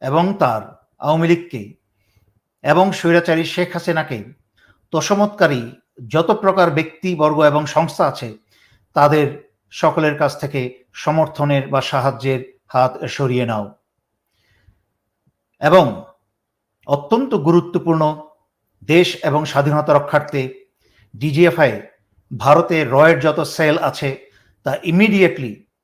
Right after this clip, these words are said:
এখনই উৎখাত করো। কারণ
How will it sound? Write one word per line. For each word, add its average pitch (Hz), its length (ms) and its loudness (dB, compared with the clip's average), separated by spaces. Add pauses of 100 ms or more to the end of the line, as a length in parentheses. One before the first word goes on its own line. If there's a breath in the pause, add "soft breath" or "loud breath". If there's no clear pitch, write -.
(540)
এখনই 175 520 0
উৎখাত 170 440 0
করো। 104 200 -8 (1300)
কারণ 156 240 4